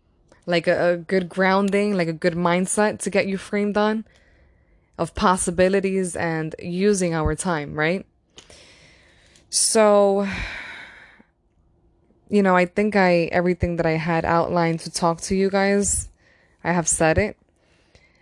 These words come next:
I hope I didn't confuse anybody. I know I went back and forth with my story and with the points I wanted to get across, but I hope that you guys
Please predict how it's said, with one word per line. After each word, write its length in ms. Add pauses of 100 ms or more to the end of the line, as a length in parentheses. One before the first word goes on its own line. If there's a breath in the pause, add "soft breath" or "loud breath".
(100)
I 100
hope 340
I 120
didn't 500
confuse 720
anybody. 500
I 100
know 120
I 40
went 280
back 200
and 160
forth 380
with 160
my 100
story 520
and 120
with 120
the 80
points 360
I 60
wanted 260
to 80
get 140
across, 540 (680 loud breath)
but 140
I 60
hope 320
that 80
you 120
guys 380